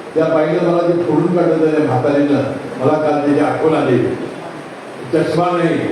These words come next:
म्हणजे तांदूळ निवडताना चष्मा नाही, वाचताना चष्मा नाही आणि सुईमध्ये दोरा ओवायचे त्या,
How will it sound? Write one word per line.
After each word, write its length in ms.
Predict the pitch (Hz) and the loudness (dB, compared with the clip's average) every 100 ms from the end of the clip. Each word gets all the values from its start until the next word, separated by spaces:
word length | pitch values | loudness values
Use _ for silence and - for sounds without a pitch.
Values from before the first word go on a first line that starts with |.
| 107 - - - - 135 | -6 -10 -14 -16 -12 -2
म्हणजे 480 | 143 170 185 185 180 | 2 4 2 0 0
तांदूळ 480 | 156 165 175 185 185 | 0 2 4 4 4
निवडताना 580 | 180 170 175 175 175 | 2 2 2 2 2
चष्मा 260 | 170 165 175 | 0 0 0
नाही, 260 | 175 170 156 | 2 2 2
वाचताना 380 | 151 151 175 | 2 2 2
चष्मा 380 | 175 175 165 175 | 2 2 2 0
नाही 280 | 175 175 165 127 - - - - 143 | 2 2 2 -2 -6 -10 -14 -8 -2
आणि 220 | 147 147 | 0 0
सुईमध्ये 500 | 143 170 175 175 185 | 4 4 6 4 4
दोरा 320 | 180 170 175 | 4 4 4
ओवायचे 600 | 180 180 180 175 185 185 | 2 4 4 2 2 2
त्या, 420 | 180 - - - | 2 0 -2 -4